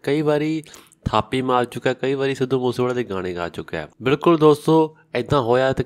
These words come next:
ਕਈ ਵੀਡੀਓਜ਼ ਵੀ ਵਾਇਰਲ ਹੋਈਆਂ ਨੇ। ਤੁਹਾਨੂੰ ਦੱਸ ਦਿੰਦੇ ਹਾਂ, ਸਿੱਧੂ ਮੂਸੇਵਾਲੇ ਦੀ ਮੌਤ ਤੋਂ ਬਾਅਦ ਕਈ ਸਿੰਗਰ ਸਾਹਮਣੇ ਆਏ ਨੇ ਜਿਨ੍ਹਾਂ ਨੇ ਸਿੱਧੂ ਮੂਸੇਵਾਲੇ ਨੂੰ ਲਾਈਵ ਸਟੇਜ ਤੋਂ ਟ੍ਰਿਬਿਊਟ ਦਿੱਤਾ।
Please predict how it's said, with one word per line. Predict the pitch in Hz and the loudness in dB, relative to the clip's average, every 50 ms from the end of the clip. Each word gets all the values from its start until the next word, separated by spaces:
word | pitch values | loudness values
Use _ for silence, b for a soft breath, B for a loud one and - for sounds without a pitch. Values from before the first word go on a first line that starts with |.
| - - | -4 -4
ਕਈ | - 131 131 | -2 -2 -2
ਵੀਡੀਓਜ਼ | 123 110 117 123 139 135 147 | 0 0 0 2 2 2 0
ਵੀ | 143 | 0
ਵਾਇਰਲ | 113 107 107 110 113 117 | 2 2 2 0 0 -2
ਹੋਈਆਂ | 110 110 110 113 120 117 | -2 -4 -4 -2 -2 -2
ਨੇ। | 117 | -2
ਤੁਹਾਨੂੰ | 117 127 123 120 | 0 -2 -2 2
ਦੱਸ | 120 127 127 120 117 | 2 2 2 2 0
ਦਿੰਦੇ | 139 139 | -2 -2
ਹਾਂ, | 143 131 | -2 -2
ਸਿੱਧੂ | 135 135 135 156 151 | -4 -2 -2 0 0
ਮੂਸੇਵਾਲੇ | 147 139 131 - 135 135 139 143 | 2 0 0 0 0 0 0 0
ਦੀ | 139 139 | 0 -2
ਮੌਤ | 131 123 117 117 117 123 120 - | -4 -2 -2 0 0 -2 -2 -2
ਤੋਂ | 127 123 | -4 -2
ਬਾਅਦ | 123 123 123 120 120 | 0 -2 -2 -2 -4
ਕਈ | - - 131 139 | -4 -4 -4 -4
ਸਿੰਗਰ | 139 - 135 123 123 127 127 | -4 -4 -6 -4 -4 -4 -6
ਸਾਹਮਣੇ | 120 - 120 120 123 123 123 117 | -4 -4 -4 -4 -4 -4 -4 -2
ਆਏ | 110 107 110 | -2 -2 -2
ਨੇ | 113 120 113 | -4 -4 -6
ਜਿਨ੍ਹਾਂ | 107 107 113 120 123 | -6 -6 -4 -4 -4
ਨੇ | 120 | -4
ਸਿੱਧੂ | 113 - 113 117 123 120 | -6 -6 -6 -4 -4 -4
ਮੂਸੇਵਾਲੇ | 113 110 107 - 113 117 117 | -4 -6 -6 -6 -8 -8 -6
ਨੂੰ | 120 120 110 101 | -6 -6 -4 -2
ਲਾਈਵ | 101 98 104 113 | -2 -2 -2 -4
ਸਟੇਜ | 113 - - 113 107 | -4 -6 -6 -6 -4
ਤੋਂ | - 117 | -6 -6
ਟ੍ਰਿਬਿਊਟ | - - 107 95 87 90 95 98 101 | -6 -6 -6 -6 -4 -6 -6 -6 -6
ਦਿੱਤਾ। | 107 - _ - 117 120 123 | -10 -8 _ -2 -2 0 -2